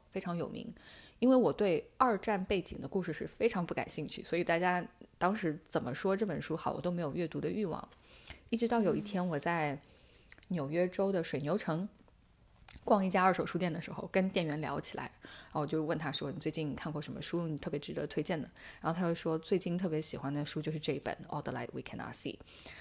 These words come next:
然后他说他也不喜欢就是二战背景的故事，但是这个故事不是关于二战，而且故事非常的感人，是他近两年读过最喜欢的一本书。然后我想说这么高的评价，然后就终于让我有了阅读的欲望。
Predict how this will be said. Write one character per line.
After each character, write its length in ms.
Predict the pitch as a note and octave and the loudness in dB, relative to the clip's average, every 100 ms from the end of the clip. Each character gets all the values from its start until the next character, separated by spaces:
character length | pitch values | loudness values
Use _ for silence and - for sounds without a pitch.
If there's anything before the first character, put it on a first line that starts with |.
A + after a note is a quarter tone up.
| - - | -10 0
然 100 | F#3 | 2
后 80 | |
他 140 | A#3 B3 | 4 6
说 100 | C4 | 6
他 180 | - F4 | 6 4
也 120 | D#4 | 4
不 120 | - | 2
喜 140 | - | -4
欢 460 | B2+ C#3 C3+ C#3 D3+ - | -2 -2 -2 -4 -8 -8
就 100 | D3 | -4
是 80 | D#3 | 2
二 160 | F3 | 2
战 160 | D#3 D3+ | 2 0
背 100 | D3 | 0
景 160 | - | -2
的 60 | A2 | -8
故 180 | C3 C3+ | -6 -4
事， 280 | - - - | -4 -4 0
但 140 | F3 | 0
是 100 | F#3+ | 2
这 80 | F#3 | 4
个 100 | F3 | 4
故 140 | F#3 | 4
事 160 | F3+ D#3 - _ - | 2 -2 -6 _ -10
不 80 | |
是 160 | - - | -2 2
关 320 | - G3+ G3 | 4 4 2
于 60 | D#3 | 0
二 240 | - D#3 | 0 0
战， 260 | D3+ D3 - - - - - - - - | 0 -2 -4 -12 -20 -20 -20 -20 -8 -2
而 80 | |
且 120 | F#3+ E3 | 2 2
故 220 | - G#3 | 4 2
事 140 | E3+ | 2
非 120 | F3 | 0
常 200 | F3 D3+ | 0 0
的 220 | D3+ D3+ D3 | 0 -2 0
感 200 | - A2+ | -2 -2
人， 260 | A2+ C3+ - - - - - - | -4 -6 -8 -18 -20 -20 -20 -8
是 120 | - | -2
他 200 | F#3 F3+ - | 0 0 0
近 160 | - G#3+ | 0 2
两 180 | C#3 | 2
年 200 | C3+ C3+ | 0 0
读 160 | D3+ D3 | 2 0
过 220 | F3+ D3 | 2 0
最 200 | - A#3+ | 2 0
喜 180 | E3+ C3 | 0 -2
欢 160 | B2+ C3+ | -4 -4
的 60 | |
一 100 | C3 | -6
本 140 | C3+ - | -6 -8
书。 240 | - - - - - | -8 -10 -12 -20 -4
然 100 | F3+ | 0
后 60 | G3+ | 0
我 40 | |
想 120 | F#3+ | 0
说 100 | C#3 | -4
这 140 | D3+ C4 | 0 4
么 80 | G#3 | 6
高 180 | D3+ | 6
的 60 | C3 | 4
评 220 | C3+ - | 0 -6
价， 220 | C3+ B2 - - - - - - - - - - | -2 -2 -4 -10 -18 -20 -20 -20 -20 -8 -2 6
然 80 | F3+ | 6
后 60 | |
就 180 | D#3 F#3+ | 8 4
终 260 | E3+ G3 G3 | 6 6 6
于 60 | |
让 160 | E3+ E3+ | 4 2
我 100 | D#3+ | 2
有 100 | C#3+ | 2
了 80 | C#3 | 2
阅 160 | E3+ | 4
读 140 | D#3+ D3 | 4 2
的 80 | D3 | 0
欲 260 | F3 D#3 | 0 0
望。 140 | - | -2